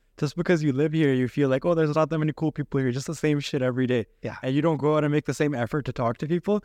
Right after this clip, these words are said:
Speaker 2: Yeah.
Speaker 1: But if you did, you'd find some of the coolest people, like, right in your backyard here.
Speaker 2: You wanna hear an interesting thing? S-, uh, since I started this whole Instagram thing,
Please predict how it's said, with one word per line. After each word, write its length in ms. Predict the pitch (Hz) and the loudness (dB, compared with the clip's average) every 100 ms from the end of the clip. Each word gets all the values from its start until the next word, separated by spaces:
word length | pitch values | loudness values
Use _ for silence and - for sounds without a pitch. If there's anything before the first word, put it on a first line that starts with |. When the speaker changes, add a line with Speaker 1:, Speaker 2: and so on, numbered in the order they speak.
| - | -4
Speaker 2:
Yeah. 120 | - - | -6 -2
Speaker 1:
But 80 | |
if 100 | 151 | 0
you 60 | 156 | 0
did, 240 | 139 233 175 | 4 4 4
you'd 120 | 165 | 2
find 200 | 202 185 | 2 2
some 100 | 196 | 2
of 20 | 185 | 0
the 80 | |
coolest 480 | 185 - 185 185 180 | -2 -2 2 2 0
people, 360 | - 170 165 147 | -2 0 2 4
like, 140 | 135 123 | 4 2
right 240 | 123 139 | 4 4
in 120 | 143 | 4
your 100 | 143 | 2
backyard 500 | 127 120 117 123 120 110 | 4 4 2 0 0 0
here. 300 | 101 95 - _ | 0 0 -4 _
Speaker 2:
You 80 | 123 | -2
wanna 180 | 147 139 | 0 0
hear 180 | 139 | 0
an 60 | 147 | -2
interesting 440 | 139 135 147 147 | -2 -2 -2 -2
thing? 180 | 120 147 - - - - _ _ _ - | -2 -2 -4 -16 -20 -20 _ _ _ -20
S-, 140 | - - - | -16 -16 -8
uh, 260 | 139 127 135 | -6 -4 -4
since 240 | - 165 | -2 2
I 60 | 160 | 0
started 320 | - 139 127 | 2 0 0
this 260 | 127 - | -2 -4
whole 200 | - 147 | -4 0
Instagram 540 | 127 120 - 123 117 113 | 2 0 -2 0 0 0
thing, 220 | 120 123 | 0 -2